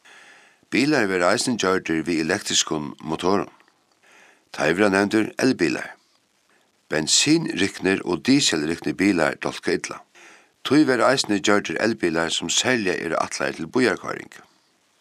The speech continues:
Hesir bilarnir hava stórar akkumulatorar som vera lødder við streymi frá elverskum.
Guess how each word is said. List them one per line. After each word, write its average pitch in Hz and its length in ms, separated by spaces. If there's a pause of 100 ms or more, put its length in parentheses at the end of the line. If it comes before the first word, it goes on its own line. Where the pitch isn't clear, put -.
(260)
Hesir 143 400
bilarnir 101 480
hava 92 240
stórar 120 640
akkumulatorar 92 840 (380)
som 92 240
vera 92 200
lødder 107 360
við 85 120
streymi 98 560
frá - 240
elverskum. - 440